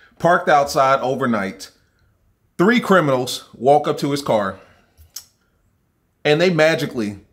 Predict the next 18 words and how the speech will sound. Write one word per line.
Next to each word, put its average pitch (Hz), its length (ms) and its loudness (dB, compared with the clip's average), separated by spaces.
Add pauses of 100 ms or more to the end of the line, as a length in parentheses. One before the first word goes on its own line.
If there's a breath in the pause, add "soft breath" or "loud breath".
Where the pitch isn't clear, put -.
just 143 240 0
open 151 300 2
the 131 80 -4
door 123 240 0
and 113 100 -2
get 120 140 -2
into 113 320 -6
it. 87 100 -14 (560)
So 160 220 2
at 156 100 0
first 180 260 2
I'm 143 140 0
thinking 127 480 -2
maybe 135 220 -4
they 123 140 -4
stole 117 340 -2
a 107 40 -8
signal, 151 800 0